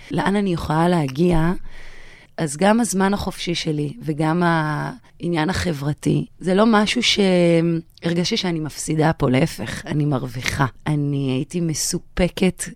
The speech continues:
מהסדר יום שלי, וזה באמת סדר יום מאוד מאוד מאוד קשה לילדה שיוצאת מהבית בשבע וחצי בבוקר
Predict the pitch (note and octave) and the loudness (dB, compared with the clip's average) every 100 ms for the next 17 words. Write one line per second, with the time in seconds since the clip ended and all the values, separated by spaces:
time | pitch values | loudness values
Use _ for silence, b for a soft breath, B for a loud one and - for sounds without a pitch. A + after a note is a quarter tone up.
0 | - D#3 B2 - E3 E3+ D#3 D3+ D3 E3+ | -2 -2 0 -2 0 0 0 -2 -2 -2
1 | C#3+ C#3+ C#3 D3 D3+ E3+ A3+ A#3+ - - | -2 -4 -4 -4 0 2 4 2 -2 -6
2 | - G3+ A#3 G3+ G3 G#3 E3+ - G#3 F#3+ | -2 2 2 4 4 4 2 4 4 4
3 | F3 G3 F3+ E3+ F3 - D3+ - F#3 E3 | 4 4 2 0 -2 -2 0 6 6 4
4 | - D#3+ D3+ D3+ C#3 E3+ E3+ E3 - D3+ | 0 2 2 0 2 4 4 2 -4 -6
5 | D3 D3 D3 - F#3+ F#3 E3 D#3+ E3 D3 | -4 -4 -4 -4 -4 -2 -2 0 0 -2
6 | D3+ - E3 D3 - D#3+ E3+ C#3 B2+ F3 | -4 -2 -2 -2 -6 -6 -6 -6 0 0
7 | E3+ G3+ G3 | 2 2 4